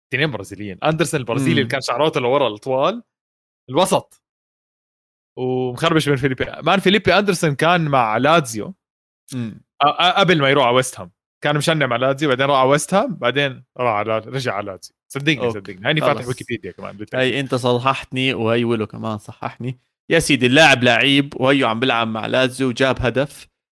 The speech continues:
Speaker 2: آه، وبيستاهلوه، آه؟ بيستاهلوه، بيستاهلوه. لاتزيو كانوا
Speaker 1: بس
Speaker 2: مسيطرين، عم بيلعبوا، والجماهير مبسوطة والأمور
Speaker 1: آه.
Speaker 2: كلياتها ممتازة.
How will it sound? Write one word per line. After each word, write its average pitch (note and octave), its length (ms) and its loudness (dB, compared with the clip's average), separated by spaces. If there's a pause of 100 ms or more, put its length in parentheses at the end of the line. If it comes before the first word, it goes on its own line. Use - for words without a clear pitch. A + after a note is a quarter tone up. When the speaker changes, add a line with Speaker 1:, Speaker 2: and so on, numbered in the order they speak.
(220)
Speaker 2:
آه، A#2+ 500 2
وبيستاهلوه، C3 640 2
آه؟ D#3+ 260 -2 (380)
بيستاهلوه، A#2+ 500 2
بيستاهلوه. A#2+ 580 -6 (140)
لاتزيو B2+ 360 0
كانوا A#2+ 240 -2
Speaker 1:
بس A2 100 -8
Speaker 2:
مسيطرين، C#3+ 440 -2
عم A2 180 -2
بيلعبوا، C3 340 2
والجماهير A#2+ 440 0
مبسوطة B2 420 -4
والأمور B2 360 -6
Speaker 1:
آه. A#2+ 40 -6
Speaker 2:
كلياتها A#2 380 -2
ممتازة. A#2 540 -4